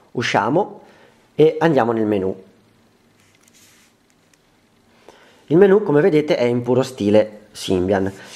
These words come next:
Eh, abbiamo le nostre cartelle con tutte le varie applicazioni. Vediamo, vediamo brevemente, eh,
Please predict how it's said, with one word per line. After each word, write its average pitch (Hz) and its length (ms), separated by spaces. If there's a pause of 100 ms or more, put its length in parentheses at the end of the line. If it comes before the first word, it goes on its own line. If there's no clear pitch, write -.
(240)
Eh, 101 60
abbiamo 104 680
le 104 100
nostre 110 280
cartelle 123 840
con 135 180
tutte 117 220
le 113 60
varie 101 280
applicazioni. 92 800 (2500)
Vediamo, 147 420
vediamo 143 420
brevemente, 165 720
eh, 110 680